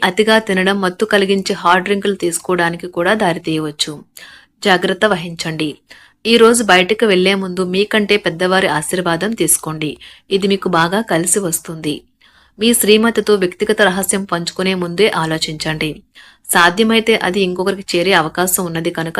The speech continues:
చెప్పడం మానండి. ప్రేమకు ఉన్న శక్తి మీకు ప్రేమించడానికి ఒక కారణం చూపుతుంది. ఒక స్నేహితుని విలువైన సపోర్టు మీకు వృత్తిపరమైన విషయాల్లో సహాయమవుతుంది.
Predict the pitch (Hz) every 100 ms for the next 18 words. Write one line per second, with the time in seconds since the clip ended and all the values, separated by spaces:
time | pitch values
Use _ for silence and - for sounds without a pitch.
0 | 233 165 - 165 220 196 156 156 156 143
1 | - - - - _ _ - 202 233 247
2 | 226 208 208 180 - 202 190 190 185 175
3 | 180 202 - 196 190 190 180 180 180 165
4 | 170 196 226 196 160 160 156 156 - _
5 | _ - - _ _ _ - - 196 -
6 | 196 214 220 214 208 190 190 196 208 -
7 | 175 202 202 190 185 196 185 180 185 196
8 | 196 196 185 170 - 175 180 226 185 175
9 | 170 165 165 165 160